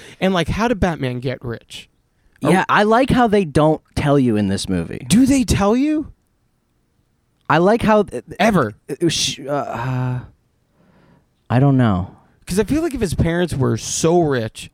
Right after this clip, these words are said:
Speaker 1: that he is still this amount of rich, that if his parents got killed, uh, Vicky Vale would know that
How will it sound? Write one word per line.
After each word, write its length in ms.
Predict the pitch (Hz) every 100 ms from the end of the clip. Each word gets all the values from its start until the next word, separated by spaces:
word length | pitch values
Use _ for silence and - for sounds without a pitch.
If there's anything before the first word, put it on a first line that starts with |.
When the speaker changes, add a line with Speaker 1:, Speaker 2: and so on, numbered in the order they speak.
| _
Speaker 1:
that 160 | - 113
he 280 | 107 - 151
is 120 | 139
still 360 | - - 143 127
this 340 | 117 131 135 -
amount 440 | 139 131 123 127
of 140 | 123 113
rich, 480 | 117 147 - - - _ _ - _ _ -
that 240 | 139 131
if 100 | 156
his 140 | 147 135
parents 420 | - 131 139 143
got 300 | - 127 -
killed, 580 | - 123 135 147 143 - _ _ _ _ _ _ _ _ _ _ _
uh, 200 | 139 123
Vicky 360 | 117 131 160 143
Vale 220 | 131 123
would 100 | 113
know 560 | 113 123 113 107 107 104 _ _ _ _ _ _ _
that 240 | 143 120